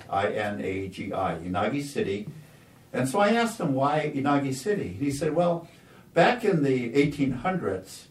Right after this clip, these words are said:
the Inagi City was a little village. And in the fifties, it was a town.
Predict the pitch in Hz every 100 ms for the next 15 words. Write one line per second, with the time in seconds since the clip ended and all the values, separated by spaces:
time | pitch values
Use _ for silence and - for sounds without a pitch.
0 | _ _ - - - - - 123 113 110
1 | 131 143 175 147 - 208 147 127 117 113
2 | 110 104 90 87 90 - - - - -
3 | - - - - 120 123 117 113 - 269
4 | - 120 110 113 - 110 117 117 110 120
5 | - 196 - - - -